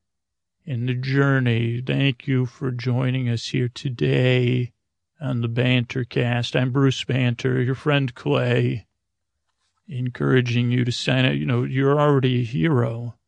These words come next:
You might as well complete the hero's journey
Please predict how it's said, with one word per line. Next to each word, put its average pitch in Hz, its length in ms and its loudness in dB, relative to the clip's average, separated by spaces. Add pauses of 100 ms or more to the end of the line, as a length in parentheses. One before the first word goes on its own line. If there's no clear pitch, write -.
(500)
You 135 140 -4
might 131 280 -2
as 131 140 -4
well 135 200 0
complete 123 500 -6
the 131 140 -4
hero's 120 440 -2
journey 131 680 0